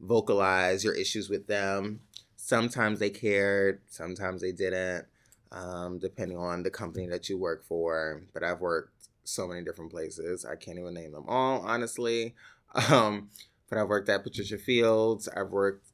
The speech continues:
and Patricia Fields was probably the best, but also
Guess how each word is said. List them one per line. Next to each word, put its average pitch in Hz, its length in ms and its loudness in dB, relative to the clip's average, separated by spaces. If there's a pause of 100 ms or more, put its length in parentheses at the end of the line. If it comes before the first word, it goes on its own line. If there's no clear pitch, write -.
and 92 160 -6
Patricia 143 360 0
Fields 101 260 6
was 87 80 -8
probably 87 300 0
the 87 100 -4
best, 80 800 -2 (380)
but 101 220 0
also 85 280 -2